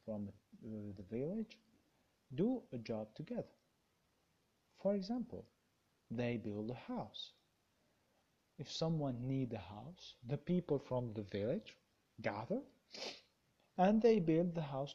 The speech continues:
all together. It's a very simple work. But if people do not gather and solidarize in this pur-, for this purpose, it will take the person a huge amount of time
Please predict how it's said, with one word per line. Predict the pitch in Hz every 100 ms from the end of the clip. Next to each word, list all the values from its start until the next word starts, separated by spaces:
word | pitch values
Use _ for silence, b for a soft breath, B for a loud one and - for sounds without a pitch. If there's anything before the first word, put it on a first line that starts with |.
| -
all | 120 123
together. | 131 175 233 143 92 _ _ _
It's | 156 -
a |
very | 127 113 117
simple | - 123 123 139
work. | 147 226 196 - _ _ _ B B B _ _ _ _ _ _ _ - - 165
But | 180 -
if | 185 185 - _ -
people | 226 233 170
do | 147
not | 156 143 -
gather | 139 139 139 143 143 151 -
and | 120
solidarize | - - 135 135 123 123 127 131 139 139 127
in | 113
this | 113 - - - _ -
pur-, | 131 -
for | 131
this | 120 -
purpose, | - 120 113 98 - B B B B
it | 165 -
will | 170 170
take | 170 202 247 175
the |
person | 175 180 214 - - 208 143 110 - _ _ _ _ _ _ _ _ _ -
a |
huge | 165 151 143 214 269 185 160
amount | 143 139 135
of | 139 - -
time | 220 190 117